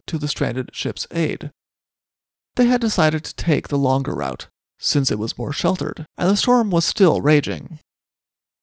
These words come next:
They did have the help of the tug, the Daniel Hubbard, though,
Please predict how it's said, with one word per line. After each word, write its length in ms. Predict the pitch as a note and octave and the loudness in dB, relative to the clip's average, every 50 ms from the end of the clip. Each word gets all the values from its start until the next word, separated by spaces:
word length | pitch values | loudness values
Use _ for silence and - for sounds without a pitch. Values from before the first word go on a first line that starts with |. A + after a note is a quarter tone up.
| _ _ _ _ - | _ _ _ _ 2
They 140 | - F3+ F#3 | 2 4 4
did 200 | - B3+ B3+ - | 4 2 0 0
have 280 | - G3 F#3+ F3 D#3+ | 2 4 4 6 6
the 100 | D3+ C#3+ | 4 4
help 320 | C#3 C3+ B2+ B2 B2+ - - - | 4 6 4 4 4 2 -2 -4
of 160 | - C#3 C3 | -4 -4 0
the 100 | C3 C3+ | 0 -2
tug, 400 | C3 - - C#3 C3+ C#3+ C#3+ C#3 - _ _ | 0 2 2 2 2 2 0 -4 -10 _ _
the 100 | - D3 | 0 2
Daniel 320 | C3 C#3 C3+ C2+ C2+ C#2 C#3 | 4 4 4 4 2 -2 -4
Hubbard, 480 | - - G3 F#3+ - - G1+ G1+ - - | -2 0 2 2 4 2 0 -2 -4 -6
though, 320 | - - - - - - | -6 -4 -4 -4 -4 -8